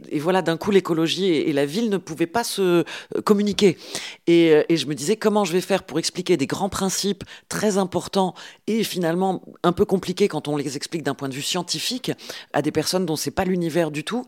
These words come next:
Comment je vais faire pour faire passer ça ? » Et j'ai essayé de le, du coup, l'idée, c'était de le faire passer par le divertissement. D'où le comedy club, d'où l'anthropomorphisme, pour s'attacher aux poissons,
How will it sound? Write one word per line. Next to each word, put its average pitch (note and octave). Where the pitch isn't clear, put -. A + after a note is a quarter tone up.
Comment F3
je F3+
vais F3+
faire G3+
pour -
faire -
passer F3+
ça ? » D#3+
Et D#3+
j'ai D3
essayé D#3+
de E3+
le, C#3+
du B2
coup, -
l'idée, C#3
c'était -
de C#3
le C#3
faire C3
passer -
par C#3+
le A#2+
divertissement. E3
D'où F3+
le F3
comedy C#3+
club, E3+
d'où F3+
l'anthropomorphisme, F3
pour G3+
s'attacher G3
aux B2+
poissons, C#3